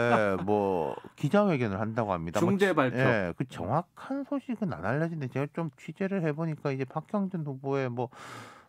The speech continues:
Speaker 1: 이현주 후보가 생각하는 문제점에 대해 가지고 지적을 하고 뭔가 본인의 이제
Speaker 2: 음.
Speaker 1: 결심을 밝힌다 이런 건데, 앞서 말씀드린 이제 박형준에 대한 집중 공략 그리고
Speaker 2: 음.
Speaker 1: 좀 과열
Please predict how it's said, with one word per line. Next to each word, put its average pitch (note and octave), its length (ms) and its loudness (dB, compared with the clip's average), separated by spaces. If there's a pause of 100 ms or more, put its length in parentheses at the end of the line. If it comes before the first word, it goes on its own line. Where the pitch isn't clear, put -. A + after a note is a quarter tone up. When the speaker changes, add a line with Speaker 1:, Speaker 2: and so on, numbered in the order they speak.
(180)
Speaker 1:
이현주 E3 360 4
후보가 B2 280 2
생각하는 C#3+ 460 0
문제점에 B2+ 720 0
대해 F2+ 260 -2
가지고 G2 360 -2
지적을 B2 560 -2
하고 E2+ 840 -4
뭔가 F2 220 -6
본인의 G#2+ 540 -4
이제 D#2+ 280 -6
Speaker 2:
음. - 480 -14
Speaker 1:
결심을 A2+ 560 -2
밝힌다 E2+ 800 -2
이런 B2 200 -2
건데, G2+ 260 -2 (360)
앞서 C3 280 0
말씀드린 A2 680 -2
이제 G2 100 -2
박형준에 A#2 640 -2
대한 F2 240 -2
집중 B2+ 340 -4
공략 D#2+ 400 -6 (280)
그리고 A2 380 -2
Speaker 2:
음. F#2 60 -2
Speaker 1:
좀 G2 140 -6
과열 G2 480 -2